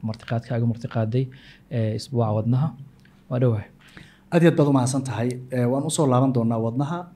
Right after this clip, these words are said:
Speaker 2: mawduucyadiisa, waxa uu ka kooban yahay, noocyadiisa, intaba waa u imaan doonaa. Laakiin waxaan u sheegay dadka Doctor Cabdi Xaaji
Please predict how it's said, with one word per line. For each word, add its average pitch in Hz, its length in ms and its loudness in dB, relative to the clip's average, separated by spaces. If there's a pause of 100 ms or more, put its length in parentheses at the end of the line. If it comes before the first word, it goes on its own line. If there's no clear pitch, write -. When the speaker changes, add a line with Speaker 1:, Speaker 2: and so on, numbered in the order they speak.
(260)
Speaker 2:
mawduucyadiisa, 127 720 -4 (140)
waxa 127 200 -4
uu 113 100 -6
ka 131 120 -8
kooban 135 320 -6
yahay, 160 200 -8
noocyadiisa, 135 640 -2
intaba 240 260 -4
waa 113 60 -4
u 113 80 -4
imaan 101 180 -10
doonaa. 92 280 -20 (680)
Laakiin 190 320 4 (920)
waxaan 147 360 0
u 175 60 -2
sheegay 131 280 -2
dadka 131 340 -8 (540)
Doctor 127 320 -6
Cabdi 139 220 -2
Xaaji 110 380 -4